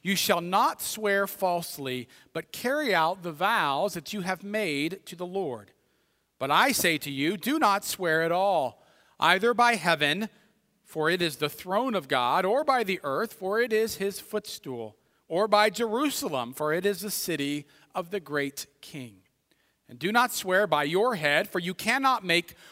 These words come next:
one hair white or black. Let your word be yes, yes, or no, no. Anything more than this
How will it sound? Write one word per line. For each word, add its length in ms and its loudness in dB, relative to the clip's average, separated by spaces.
one 260 2
hair 320 2
white 280 0
or 120 -2
black. 400 0
Let 160 2
your 140 0
word 580 0
be 200 -2
yes, 600 -2
yes, 440 0
or 280 0
no, 560 -2
no. 540 -8
Anything 600 0
more 220 -2
than 240 -4
this 440 -6